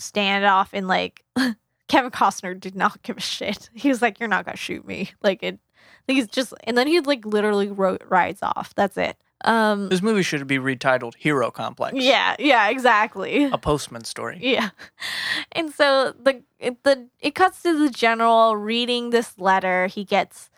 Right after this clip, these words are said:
Speaker 1: he basically gets the tea about w-, the lies that Kevin Costner's been telling. Like, he gets the letter from Ke-, like, from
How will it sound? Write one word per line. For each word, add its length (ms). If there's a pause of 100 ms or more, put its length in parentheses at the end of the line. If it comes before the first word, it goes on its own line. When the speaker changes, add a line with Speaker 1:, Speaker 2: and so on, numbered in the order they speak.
(200)
Speaker 1:
he 160
basically 560
gets 340
the 100
tea 400
about 320
w-, 240 (320)
the 140
lies 560
that 400
Kevin 240
Costner's 540
been 280
telling. 520
Like, 180
he 100
gets 240
the 120
letter 640 (120)
from 200
Ke-, 300
like, 380
from 520